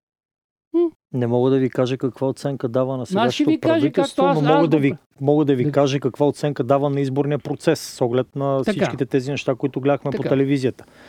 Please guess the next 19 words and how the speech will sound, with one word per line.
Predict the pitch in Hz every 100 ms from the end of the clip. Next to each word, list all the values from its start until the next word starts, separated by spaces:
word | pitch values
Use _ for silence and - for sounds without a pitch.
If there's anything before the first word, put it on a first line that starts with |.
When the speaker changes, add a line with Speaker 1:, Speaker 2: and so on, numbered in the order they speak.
| - - - _ _ -
Speaker 2:
И |
се | - 110
опитвам | 156 190 180
да | 160
разбера, | 120 113 151
цитирайки | 156 139 156 165 135 160
Истанбулов, | 196 - 190 135 120 117 117 - - - -
а, | 127 120
Speaker 1:
Мгм. | 160 160 -
Speaker 2:
и | 131 131
разговаряйки | 123 113 123 147 147 -
преди | 120 135 127
това | 131 131 135
с, | - 123 - - 131
а, | 120 120 123 _ - - - _ _
а, | - 117 117
така, | - - 135
с, | - - - -
а, | 127 117